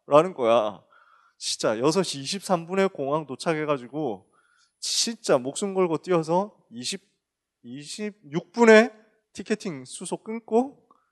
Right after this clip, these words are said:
그 다음에 진-, 또 뛰어 들어가서 한 이십팔 분, 이십구 분 돼가지고 심사를 통과했다니까? 진짜 아무도 없었어. 응답인지 아니면 원래 그런지 모르겠지만 진짜 아무도 없어가지고,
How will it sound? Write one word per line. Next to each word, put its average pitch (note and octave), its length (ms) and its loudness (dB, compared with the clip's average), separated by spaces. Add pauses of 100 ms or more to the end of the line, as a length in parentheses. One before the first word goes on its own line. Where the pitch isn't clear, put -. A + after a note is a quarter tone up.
(140)
그 C#3+ 120 -6
다음에 C#3+ 560 6
진-, - 300 -16
또 F#3 200 -2
뛰어 F#3+ 200 4
들어가서 C3+ 680 0 (380)
한 F3 200 -4
이십팔 E3+ 520 0
분, G3+ 160 -4
이십구 E3+ 400 -6
분 G3 180 -8
돼가지고 A#2 540 0 (420)
심사를 E3+ 480 2
통과했다니까? D3 800 -4
진짜 - 380 -4
아무도 G3+ 260 8
없었어. D3 400 -4 (680)
응답인지 C#3+ 760 2
아니면 A#2+ 240 -6
원래 C#3+ 220 6
그런지 C#3 280 -4
모르겠지만 A#2 760 -2
진짜 D3+ 280 4
아무도 E3+ 260 4
없어가지고, D3+ 760 0